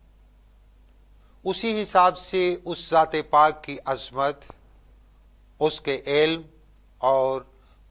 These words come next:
कुदरत की वसअत से बाखबर होते जाएंगे। इल्म व दानिश की तरक्की की बदौलत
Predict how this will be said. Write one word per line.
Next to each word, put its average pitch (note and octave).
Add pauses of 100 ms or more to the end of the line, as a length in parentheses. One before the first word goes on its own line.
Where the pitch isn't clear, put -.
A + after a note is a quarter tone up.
कुदरत F#3 (100)
की C#3+ (180)
वसअत D3+
से - (760)
बाखबर C3 (200)
होते C3+
जाएंगे। F#2+ (1900)
इल्म D3
व D3+
दानिश D3+
की D#3
तरक्की C#3+
की C3+ (420)
बदौलत A#2